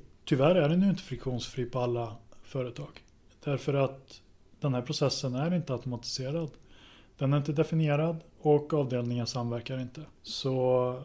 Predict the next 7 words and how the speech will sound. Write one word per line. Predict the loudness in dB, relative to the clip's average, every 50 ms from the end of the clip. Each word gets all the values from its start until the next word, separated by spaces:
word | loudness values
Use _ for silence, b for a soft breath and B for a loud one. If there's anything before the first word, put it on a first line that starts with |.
| -16 -12 -6
medarbetare | -2 0 2 2 4 4 2 2 2 0 0 2
kanske | 2 2 2 2 0 -2
sitter | -2 -2 0 2 4 4 4 4 2 0 -6 -8 -12 -14 -10 -4
icke-produktiva | -4 -4 -2 -4 -6 -2 -2 -2 -2 -2 -2 0 0 2 2 0
ett | 0 0
antal | -2 -2 0 0 -2 0
dagar. | 0 0 0 -2 -4 -10 -14